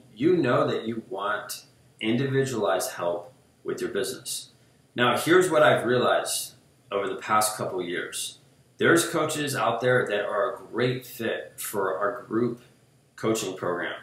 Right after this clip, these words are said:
which is our mastermind. We have two different masterminds. We have one that's for coaches that are just starting their business, or they're, they already have clients and they wanna grow to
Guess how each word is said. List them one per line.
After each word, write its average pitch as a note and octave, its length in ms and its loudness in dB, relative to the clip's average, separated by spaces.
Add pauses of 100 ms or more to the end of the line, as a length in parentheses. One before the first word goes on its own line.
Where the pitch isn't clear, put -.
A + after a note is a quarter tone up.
(160)
which F2+ 180 -6
is F#2+ 140 -4
our F2+ 140 0
mastermind. E2 640 -4
We F2 120 -4
have - 160 -6
two - 240 -2
different A2 340 -4
masterminds. - 560 -6
We F#2 120 -6
have - 260 -2
one D3 400 0 (180)
that's - 200 -6
for A2 240 -4
coaches A2 360 -4
that F#2+ 120 -2
are F2+ 260 -4
just C#3+ 260 -2
starting C#3 300 0
their B2+ 140 -2
business, B2+ 520 -4
or D3+ 500 2
they're, A2+ 440 0
they G2+ 80 2
already C3+ 240 2
have - 160 -2
clients G#2 420 -8
and F#2+ 80 -12
they F#2 100 -6
wanna G2+ 240 -4
grow G2 360 0
to F2 380 -8